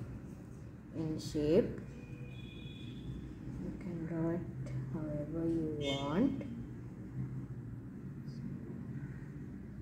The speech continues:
And then just at,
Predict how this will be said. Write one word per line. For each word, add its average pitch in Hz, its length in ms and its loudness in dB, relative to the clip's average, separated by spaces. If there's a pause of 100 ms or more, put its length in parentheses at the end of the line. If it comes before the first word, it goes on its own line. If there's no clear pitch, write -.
(2000)
And 190 200 10
then 214 340 12
just 240 360 10
at, 214 200 8